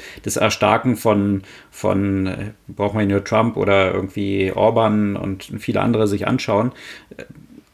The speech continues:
ob man dann wirklich auch, abgesehen von der Kompetenz, mit solchen Daten umzugehen,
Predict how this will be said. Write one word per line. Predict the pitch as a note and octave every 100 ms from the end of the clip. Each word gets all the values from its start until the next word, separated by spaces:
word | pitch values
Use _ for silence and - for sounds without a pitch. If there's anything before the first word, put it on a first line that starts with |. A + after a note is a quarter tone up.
| -
ob | A#2 -
man | A2 G#2 F#2+
dann | G#2 D3 D3
wirklich | C3 - A#2+ G#2+ F#2+ - -
auch, | G2 G2+ G2+ - -
abgesehen | - G#2+ - G2+ G#2 G2+
von | - G2+ G2
der | G2+ G2
Kompetenz, | - G2 G2+ - B2+ C#3 - -
mit | G#2 -
solchen | G2+ G2+ G2+
Daten | F#2 -
umzugehen, | - C3 C#3 A#2 G2 G2 F#2